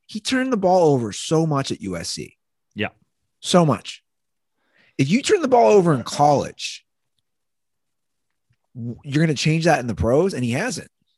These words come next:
Speaker 2: Well, you know, that's what people were saying about Josh Allen, which was there's not a, there's not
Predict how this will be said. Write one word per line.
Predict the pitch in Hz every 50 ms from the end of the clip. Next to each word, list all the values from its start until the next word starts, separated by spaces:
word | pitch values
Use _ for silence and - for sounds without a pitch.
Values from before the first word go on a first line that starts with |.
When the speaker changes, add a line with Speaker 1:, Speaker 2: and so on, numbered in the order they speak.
| _ _ _ _ _ _ _ _ _ _ -
Speaker 2:
Well, | 143 175 180 175
you | 170 175
know, | 160 151 135 123 120
that's | 101 107 123 131 139 - -
what | 185 208 196 139 _ -
people | - 143 139 120 131 135
were | 127 120
saying | 107 - - 120 117 113 113 110 107 104 101 98 107 _ _ -
about | - 92 82 - 98 92 92 87 85 80 - _ _ _ -
Josh | - 101 90 85 - -
Allen, | 92 92 92 92 87 82 78 78
which | 78 82 82 - 87
was | 85 80 80 80 76 73 - - _ _ _ _ _ _ _ _ _ _ _ _ _ _ _ _ _ _ _ _ _ _ -
there's | 104 104 113 110 107 90
not | 123 135 135 135 135
a, | 120 107 - - _ _ _ _ -
there's | 107 110 107 98 110
not | 127 131 143 156